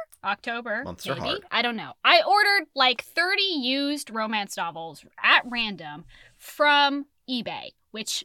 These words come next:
Speaker 1: is now my favorite website and is incredibly dangerous to me as a human being.
Speaker 2: Right.
Speaker 1: Um, and so I ordered, like, I ordered a set of ten and then I ordered a set of twenty from two different places. And they were both, like, supposed to be fantasy slash paranormal, um, book boxes,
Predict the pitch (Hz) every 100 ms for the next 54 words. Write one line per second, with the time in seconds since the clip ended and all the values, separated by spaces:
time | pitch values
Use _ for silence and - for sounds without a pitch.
0 | _ 247 247 214 226 214 233 226 220 240
1 | 269 240 214 - 185 185 - 190 185 175
2 | 196 185 214 208 185 196 175 175 175 -
3 | - 151 143 139 - - - 85 98 -
4 | - - - - - 240 262 262 254 247
5 | - _ 247 247 240 240 233 233 254 226
6 | - 330 320 302 302 294 277 247 226 214
7 | - - 349 349 277 - - - 339 381
8 | - 320 285 277 233 233 226 226 226 220
9 | 233 208 - 208 170 - 165 - 330 339
10 | 262 196 151 131 139 208 220 226 254 285
11 | 254 196 - - 233 - 190 302 339 339
12 | 339 311 220 196 - 262 262 226 214 208
13 | 202 - - _ _ _ _ - 190 185
14 | 180 - - - - - -